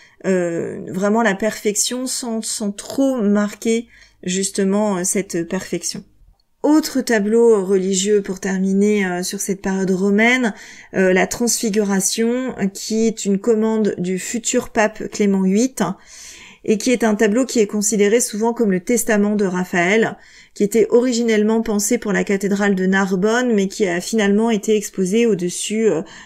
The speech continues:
du catafalque de l'artiste à Rome. La partie supérieure montre effectivement la transfiguration sur le mont Tabor, avec le Christ, euh, flottant, euh, dans des nuages, euh, éclairés, euh, avec les prophètes Moïse et Élie. Et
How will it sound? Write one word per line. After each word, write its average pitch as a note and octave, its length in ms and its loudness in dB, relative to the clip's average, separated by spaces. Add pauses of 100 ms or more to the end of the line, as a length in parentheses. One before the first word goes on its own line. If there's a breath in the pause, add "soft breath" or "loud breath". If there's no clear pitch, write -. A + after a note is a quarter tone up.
(100)
du F#3 180 -2
catafalque F#3+ 640 0
de F#3+ 140 0
l'artiste F3+ 480 -4
à F3+ 80 0
Rome. G3+ 460 0 (720 loud breath)
La A3+ 200 4
partie A#3 280 -2
supérieure G#3+ 520 2
montre A3 340 0
effectivement G3+ 540 0
la F3 180 2
transfiguration G3 1080 -2
sur F#3+ 200 -6
le F3 80 0
mont F#3+ 220 0
Tabor, G3 500 2
avec F3 240 -4
le E3 60 -4
Christ, G3+ 400 -6
euh, E3 280 -6
flottant, G3+ 1080 0
euh, - 20 -4 (420 loud breath)
dans E3+ 80 -8
des F3+ 160 2
nuages, G3 500 2
euh, D3 360 -4
éclairés, G#3 880 4
euh, E3 140 -2
avec F3 240 0
les F#3 100 2
prophètes G#3 560 -2
Moïse G3 440 2
et F3 180 4
Élie. G3+ 300 0 (800 loud breath)
Et B3 280 4